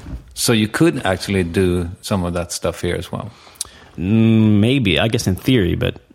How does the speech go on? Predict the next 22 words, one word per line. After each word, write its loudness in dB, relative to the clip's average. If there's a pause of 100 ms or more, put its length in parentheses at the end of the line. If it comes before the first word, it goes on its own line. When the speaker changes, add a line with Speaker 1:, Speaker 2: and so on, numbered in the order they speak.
Speaker 2:
I -4
haven't -2
done -2
much -2
of -10
it. -8 (240)
Speaker 1:
No. -4 (960)
And 0
that's -2
behind -2
you -4
now. -10 (160)
Speaker 2:
<laughs> -8
I 0
guess. 2
I 0
mean, 4
I 2
guess -2
that's -2
my 0
fallback. -2